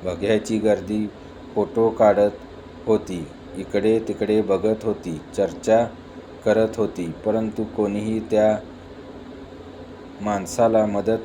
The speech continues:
करण्यासाठी पुढे येत नव्हते. पोलीस येत-, येतील तेव्हा येतील, परंतु त्याची वाट बघताना या व्यक्तीचा मृत्यू झाला तर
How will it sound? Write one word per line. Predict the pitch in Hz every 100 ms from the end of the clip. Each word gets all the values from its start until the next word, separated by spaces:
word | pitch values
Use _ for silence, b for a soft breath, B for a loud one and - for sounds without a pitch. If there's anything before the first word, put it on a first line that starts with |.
| -
करण्यासाठी | 110 101 101 104 104 -
पुढे | 104 - 104 104
येत | 98 101 101 - - - - - - -
नव्हते. | 107 104 - 92 82 - - - -
पोलीस | 101 101 - 107 110
येत-, | 104 - - - 107
येतील | 104 - - 110 104 104 - - -
तेव्हा | 110 110 107 113
येतील, | 110 104 - 98 80
परंतु | 73 - 104 107 107 110 107
त्याची | - 101 - 110
वाट | 107 104 107 107 - - - -
बघताना | 98 98 - 113 113 110
या | 104 104 117 117 110 - - - - - -
व्यक्तीचा | 107 101 - 110 104 110
मृत्यू | 104 98 - - 117
झाला | 110 107 107
तर | 107 - 110 107